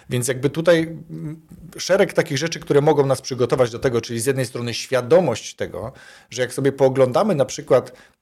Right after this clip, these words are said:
ilość wyświetleń filmów na YouTubie, e, i będziemy chcieli przypiąć te same statystyki do, e, podcastów, to, to mamy pierwsze rozczarowanie,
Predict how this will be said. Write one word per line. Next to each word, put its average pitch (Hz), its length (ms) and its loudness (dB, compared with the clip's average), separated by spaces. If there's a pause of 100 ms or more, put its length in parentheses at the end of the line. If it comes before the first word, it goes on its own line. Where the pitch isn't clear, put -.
(220)
ilość 160 280 2
wyświetleń 131 500 -2
filmów 156 380 -2
na 139 100 0
YouTubie, 113 640 -4 (640)
e, 113 440 -4 (100)
i 131 80 -4
będziemy 139 400 2
chcieli 160 280 -4
przypiąć 165 400 -2
te 143 120 0
same 165 260 0
statystyki 139 680 -4
do, 117 480 2 (140)
e, 101 140 -6
podcastów, 127 720 -2 (320)
to, 160 100 2
to 175 100 0
mamy 175 240 4
pierwsze 165 380 0
rozczarowanie, 135 640 -2